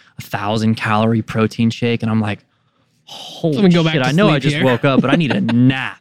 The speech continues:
Speaker 1: It's, like, nine thirty A M. I'm like,
Speaker 2: Yeah,
Speaker 1: "I
Speaker 2: I
Speaker 1: need a
Speaker 2: hear
Speaker 1: nap
Speaker 2: that.
Speaker 1: already."
Speaker 2: I hear that.
Speaker 1: And so, uh, I've started just to seek clarity in my life. And through that, I'm just like, I still don't even really eat in the morning. Like, I'll eat fruit or I'll eat, I'll have a smoothie or,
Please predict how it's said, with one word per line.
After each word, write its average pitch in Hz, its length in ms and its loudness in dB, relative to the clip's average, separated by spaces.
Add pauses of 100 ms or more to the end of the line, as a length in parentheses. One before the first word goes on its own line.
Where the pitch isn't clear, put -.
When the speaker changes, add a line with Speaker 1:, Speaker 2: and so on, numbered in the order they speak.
Speaker 1:
It's, - 120 -20
like, 156 240 -6
nine 143 440 -4
thirty 156 380 4
A 143 200 4
M. 143 100 4
I'm 127 60 2
like, 131 140 4
Speaker 2:
Yeah, 131 60 2
Speaker 1:
"I - 20 0
Speaker 2:
I - 20 2
Speaker 1:
need 151 120 6
a 156 40 4
Speaker 2:
hear 156 80 2
Speaker 1:
nap 139 300 2
Speaker 2:
that. - 40 2
Speaker 1:
already." 131 320 2
Speaker 2:
I 147 120 -2
hear 139 220 0
that. 127 360 -8 (160)
Speaker 1:
And 123 160 2
so, 123 520 4
uh, 117 480 2 (180)
I've 123 100 -2
started 135 340 0
just 120 200 -4
to 117 80 -4
seek 123 380 -2
clarity 123 440 2
in 110 60 2
my 113 160 2
life. 110 440 -2 (120)
And 113 380 2
through 135 300 2
that, 113 240 0
I'm 110 120 0
just 110 160 -6
like, 113 180 -2
I 117 140 0
still 139 320 0
don't 117 160 4
even 110 180 2
really 110 260 2
eat 113 220 0
in 135 40 -2
the 120 60 0
morning. 113 320 2
Like, 117 160 -2
I'll 120 140 2
eat 123 120 -2
fruit 131 520 4
or 113 440 2 (560)
I'll 113 180 0
eat, 117 300 2
I'll 113 160 0
have 120 200 0
a - 20 -4
smoothie 117 720 2
or, 113 540 0